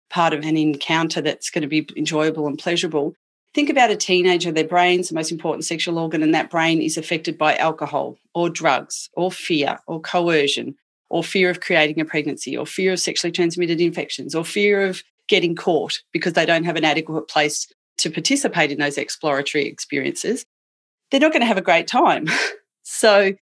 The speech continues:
for teenagers, it's about saying it should be enjoyable. Take your time. It's about all the other things that you do with each other. It's about the things you say to each other. And that idea of consent and mutual negotiation of something enjoyable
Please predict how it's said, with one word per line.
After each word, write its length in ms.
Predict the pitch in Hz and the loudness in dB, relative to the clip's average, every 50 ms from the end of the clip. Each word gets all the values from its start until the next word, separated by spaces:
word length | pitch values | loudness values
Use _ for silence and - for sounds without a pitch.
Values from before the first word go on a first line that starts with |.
| _ _ _ _ _ - | _ _ _ _ _ 0
for 140 | - 226 | 2 2
teenagers, 640 | 208 214 - 262 302 359 294 202 180 160 175 165 185 | 2 4 4 4 6 6 6 6 4 2 0 -2 -4
it's 160 | 190 190 - | -6 -4 -2
about 300 | 208 196 196 185 180 180 | 0 4 4 4 4 2
saying 260 | - 202 185 180 185 - | 0 0 2 2 2 2
it 140 | 233 220 | 2 2
should 240 | - - - 277 226 | 4 4 4 4 2
be 120 | - 208 208 | 0 0 0
enjoyable. 640 | 180 175 170 190 196 226 240 247 233 208 165 139 135 | 0 0 0 0 0 0 0 0 -2 -2 -2 -2 -2
Take 300 | - - 226 214 214 214 | -2 0 0 0 0 0
your 100 | 214 175 | -2 -2
time. 520 | - - 185 180 185 190 196 180 147 156 | 0 2 2 4 4 4 4 4 2 0
It's 140 | 165 160 - | -2 -2 0
about 200 | 185 196 196 196 | 2 2 4 4
all 80 | 196 185 | 2 0
the 140 | 185 170 | 2 2
other 180 | 165 165 165 202 | 2 2 2 0
things 280 | 190 - 190 180 160 165 | -2 0 0 0 0 0
that 100 | 147 - | -2 -4
you 80 | 165 160 | -4 -2
do 200 | - 156 147 139 | -2 0 0 0
with 120 | 143 143 | -2 -2
each 220 | 139 139 139 - | -4 -4 -2 -2
other. 320 | 135 135 135 131 107 95 - _ _ _ _ _ _ _ | -2 -2 -2 -4 -6 -8 -12 _ _ _ _ _ _ _
It's 100 | - 175 | -4 2
about 180 | 175 170 151 | 2 2 2
the 80 | 170 160 | 0 -4
things 340 | - - 180 175 170 170 - | -2 0 2 2 2 2 0
you 60 | 151 | -2
say 280 | - - 170 165 180 190 | -2 -2 -2 -2 -2 -2
to 180 | - - 160 | -2 -2 -2
each 200 | 143 143 139 - | -2 -2 -4 -6
other. 280 | 139 135 135 135 127 - _ _ _ _ _ _ _ _ _ _ _ | -6 -6 -6 -8 -8 -10 _ _ _ _ _ _ _ _ _ _ _
And 120 | - 220 214 | 0 2 2
that 120 | 208 - - | 2 2 2
idea 360 | 202 196 185 - 220 214 208 | 0 0 0 2 2 4 2
of 120 | 190 - | 2 0
consent 800 | - - 185 180 165 - - - 208 175 143 - 196 - - - - _ _ _ _ _ | -4 -4 -2 -2 -2 -2 0 2 2 2 2 0 -2 -4 -6 -8 -10 _ _ _ _ _
and 240 | - 175 170 170 170 | 0 2 2 2 4
mutual 380 | 175 180 202 202 - - 214 190 | 4 2 4 4 4 2 4 2
negotiation 720 | 180 160 160 160 160 160 156 - 160 156 160 160 - 156 | 2 2 2 2 2 2 2 2 2 2 2 0 0 -2
of 80 | 151 143 | -2 -2
something 360 | - 175 165 156 - 160 160 | -2 -2 -2 0 0 2 4
enjoyable 760 | 156 151 147 160 160 175 196 220 208 196 139 131 151 196 214 | 2 2 2 0 0 0 0 0 -2 -2 -2 -2 -2 -4 -6